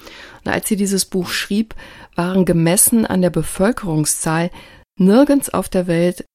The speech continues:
so viele Menschen im Gefängnis wie in Louisiana. Dort sind dreimal so viele Leute inhaftiert wie im Iran und zehnmal so viele wie bei uns.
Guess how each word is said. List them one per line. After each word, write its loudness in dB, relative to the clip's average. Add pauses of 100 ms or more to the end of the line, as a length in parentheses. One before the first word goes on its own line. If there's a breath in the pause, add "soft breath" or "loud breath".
so 0
viele -2
Menschen -4
im -6
Gefängnis -4
wie -4
in -4
Louisiana. -4 (420)
Dort 2
sind 0
dreimal 2
so 0
viele 0
Leute 2
inhaftiert -4
wie 0
im -2
Iran -4 (600 soft breath)
und -4
zehnmal 2
so -2
viele -6
wie -4
bei -6
uns. -6